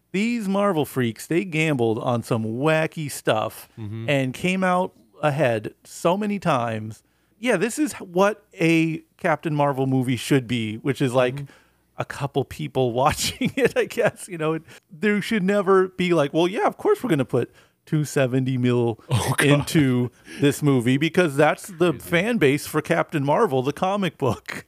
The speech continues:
Speaker 1: <laughs> No, you do that with Batman, you do that with Superman and a couple others. Just because you got lucky this many times, you shouldn't keep getting lucky on these. Uh, this is not a B team character. This is a C team character. This is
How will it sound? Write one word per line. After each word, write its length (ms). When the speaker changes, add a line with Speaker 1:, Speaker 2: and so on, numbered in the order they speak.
Speaker 1:
<laughs> 180
No, 380
you 180
do 160
that 240
with 220
Batman, 600
you 120
do 120
that 80
with 100
Superman 500
and 100
a 40
couple 460
others. 460
Just 220
because 300
you 80
got 220
lucky 300
this 200
many 180
times, 500
you 120
shouldn't 360
keep 220
getting 200
lucky 340
on 120
these. 240
Uh, 160
this 220
is 120
not 180
a 60
B 400
team 300
character. 400
This 260
is 100
a 60
C 260
team 240
character. 320
This 240
is 340